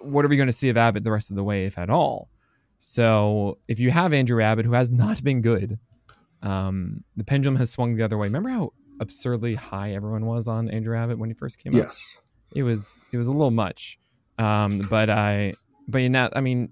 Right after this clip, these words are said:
Speaker 1: he could be good enough for the Guardians. I see him as, like, essentially a Toby, but slightly better. And on a night that, like, he could have that good fastball and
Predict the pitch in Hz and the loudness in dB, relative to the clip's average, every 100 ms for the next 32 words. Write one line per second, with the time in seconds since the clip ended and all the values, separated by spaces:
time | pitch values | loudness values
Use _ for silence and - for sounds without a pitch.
0 | _ 127 120 170 143 123 131 127 120 113 | _ -10 0 0 2 0 2 2 2 0
1 | - 117 107 101 107 101 - 156 233 208 | 0 -2 0 -2 -2 -2 0 0 2 2
2 | 160 156 _ - - - 175 - 135 - | 2 0 _ -6 -4 -2 -4 -2 -4 -2
3 | 113 110 104 92 - 101 - 95 92 101 | -4 -2 -4 -6 -6 -8 -6 -6 -4 -4
4 | 98 - _ _ _ _ _ - 110 107 | -6 -8 _ _ _ _ _ -6 -2 0
5 | 104 104 101 101 110 _ _ _ 117 117 | 0 -2 -2 -6 -10 _ _ _ -2 0
6 | 117 120 117 117 139 - 160 135 123 113 | 2 0 0 -2 -4 -2 0 2 2 0
7 | 104 - 98 101 - 98 95 92 92 95 | -2 -4 -4 -4 -4 -6 -4 -6 -6 -10